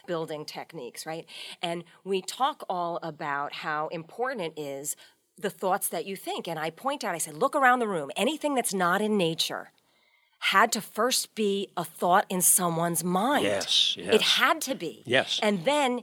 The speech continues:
Speaker 1: it becomes reality. So this
Speaker 2: Mm.
Speaker 1: is how powerful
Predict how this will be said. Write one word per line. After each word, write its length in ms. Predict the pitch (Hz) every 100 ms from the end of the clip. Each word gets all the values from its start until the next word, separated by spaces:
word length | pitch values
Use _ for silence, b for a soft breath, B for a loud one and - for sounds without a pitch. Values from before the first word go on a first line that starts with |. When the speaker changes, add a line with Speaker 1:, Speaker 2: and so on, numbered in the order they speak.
| -
Speaker 1:
it 160 | 214
becomes 480 | 214 190 - 202 175
reality. 600 | 180 180 170 180 160 104 -
So 300 | 113 104 -
this 280 | 190 285 339
Speaker 2:
Mm. 20 |
Speaker 1:
is 120 | 320
how 260 | - 254 240
powerful 920 | - - 220 247 196 - 160 143